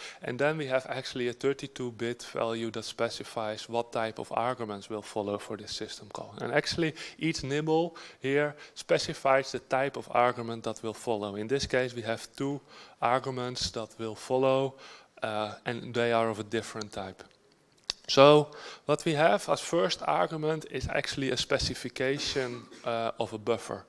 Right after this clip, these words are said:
And then as a second argument, we have, uh,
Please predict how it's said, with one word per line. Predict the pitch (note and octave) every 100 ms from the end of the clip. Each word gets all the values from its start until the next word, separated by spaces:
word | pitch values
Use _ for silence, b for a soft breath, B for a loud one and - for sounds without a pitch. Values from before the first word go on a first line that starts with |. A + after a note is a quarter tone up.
| B B B B B
And | A#2 B2
then | C#3
as | C#3 A#2
a |
second | - D#3 E3+ E3
argument, | - C#3+ C#3+ C#3+ C3+ C3 C3+
we | B2+ B2
have, | A#2+ B2 B2 - -
uh, | A2+ A2 A2 G#2+